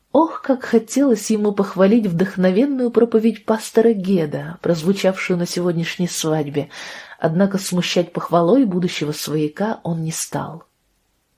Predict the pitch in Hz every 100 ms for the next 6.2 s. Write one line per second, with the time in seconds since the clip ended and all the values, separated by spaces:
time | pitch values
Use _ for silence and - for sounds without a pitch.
0 | _ _ - - 190 240 311 240 240 185
1 | 165 254 - 240 233 - 254 254 202 214
2 | 202 190 202 190 254 240 226 202 196 196
3 | 196 202 196 175 175 - 190 226 - -
4 | 180 175 202 185 180 160 202 240 214 -
5 | 175 190 - - 160 156 165 160 156 143
6 | - -